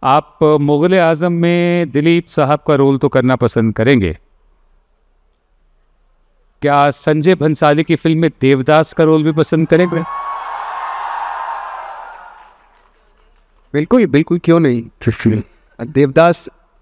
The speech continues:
Speaker 2: of course, अ, मैं अपने खुद के, अपना इंटरप्रिटेशन होगा मेरा, तो क-, बिल्कुल करूँगा अगर मुझे ऐसा अपॉर्चुनिटी मिलेगी तो।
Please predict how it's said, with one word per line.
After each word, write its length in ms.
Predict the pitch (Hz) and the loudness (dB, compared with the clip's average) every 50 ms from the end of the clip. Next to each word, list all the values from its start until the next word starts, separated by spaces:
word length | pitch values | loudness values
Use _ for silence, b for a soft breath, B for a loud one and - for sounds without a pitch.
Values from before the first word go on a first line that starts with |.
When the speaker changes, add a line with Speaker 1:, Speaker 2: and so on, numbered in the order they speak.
| - 123 | -8 -8
Speaker 2:
of 80 | 127 - | -6 0
course, 260 | - 170 160 147 - - _ _ _ _ _ _ _ _ _ _ - | 2 4 4 2 2 -4 _ _ _ _ _ _ _ _ _ _ 0
अ, 480 | 120 117 117 117 117 113 110 95 82 - - _ _ _ _ _ - | 2 2 4 2 2 2 0 -2 -4 -8 -12 _ _ _ _ _ -6
मैं 320 | 117 117 135 143 143 143 | -2 2 4 4 4 2
अपने 300 | 101 123 - - 139 143 | 0 -2 -2 0 0 0
खुद 180 | 135 - 147 139 _ | 0 0 -2 -2 _
के, 200 | - 151 147 147 | 0 2 2 4
अपना 300 | 135 127 127 - 143 147 | 2 2 0 0 0 0
इंटरप्रिटेशन 680 | 147 147 139 131 139 135 147 123 147 135 - 165 160 147 | 0 0 0 -2 -2 -4 -2 0 0 2 2 2 0 0
होगा 260 | 143 156 151 156 147 | 2 0 0 0 0
मेरा, 220 | 147 143 143 139 | 0 0 0 0
तो 160 | 143 - 147 | 0 -2 -4
क-, 180 | 135 - - 139 | -8 -4 -4 -4
बिल्कुल 360 | 120 127 139 143 160 214 208 | -2 0 -2 -2 0 -2 -2
करूँगा 300 | 208 202 190 180 170 160 | 0 0 0 2 0 0
अगर 120 | 151 151 151 | 0 0 0
मुझे 220 | 151 156 156 151 | 2 2 2 0
ऐसा 200 | 135 - 151 139 | 0 0 0 -2
अपॉर्चुनिटी 600 | 131 - - - 127 123 117 - 139 131 123 135 | -2 -2 -2 0 2 2 2 2 0 2 2 2
मिलेगी 360 | 131 120 120 123 120 117 113 110 | 2 2 2 2 0 0 -2 -4
तो। 180 | - 104 - | -4 -8 -10